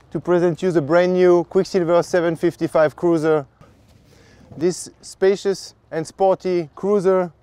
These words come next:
is completing the Cruiser series from Quicksilver with a model that perfectly fits between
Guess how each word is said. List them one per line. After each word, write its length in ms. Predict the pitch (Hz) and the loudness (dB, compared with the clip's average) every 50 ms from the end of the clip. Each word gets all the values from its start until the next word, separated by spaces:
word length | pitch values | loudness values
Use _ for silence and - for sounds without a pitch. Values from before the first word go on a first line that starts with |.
| _ _ _ | _ _ _
is 160 | 160 156 - | -12 -12 -10
completing 840 | - - 180 170 156 180 175 180 165 - 180 175 170 165 160 143 - _ _ _ _ _ - | -4 -4 -4 -4 -2 -2 -2 -2 -2 -2 -2 -2 -2 -2 -6 -10 -14 _ _ _ _ _ -8
the 100 | 151 143 | -8 -8
Cruiser 380 | - 180 180 180 165 180 170 | -4 -2 -2 -2 0 -2 -4
series 420 | 151 - - 180 170 170 170 170 - | -4 -4 -2 -2 0 0 -2 -2 -2
from 180 | - 165 147 | -6 -8 -8
Quicksilver 600 | 147 - 185 - - - 180 165 160 175 170 170 180 - _ _ _ _ _ _ _ | -4 -4 -6 -4 -4 -6 -6 -4 -2 -2 -4 -4 -6 -10 _ _ _ _ _ _ _
with 160 | 160 170 151 | -4 -2 -2
a 60 | 165 | -2
model 360 | 156 160 170 175 165 175 170 151 | 0 0 0 2 0 -2 -2 -2
that 200 | 160 156 - _ | -4 -6 -4 _
perfectly 460 | - 175 170 - 175 156 - 160 147 | -2 -2 -2 -2 -6 -8 -6 -8 -8
fits 280 | - - 165 156 - | -2 -2 -2 -2 -2
between 520 | - - 156 147 - 147 151 151 147 139 | -6 -6 -6 -6 -4 -6 -6 -6 -6 -8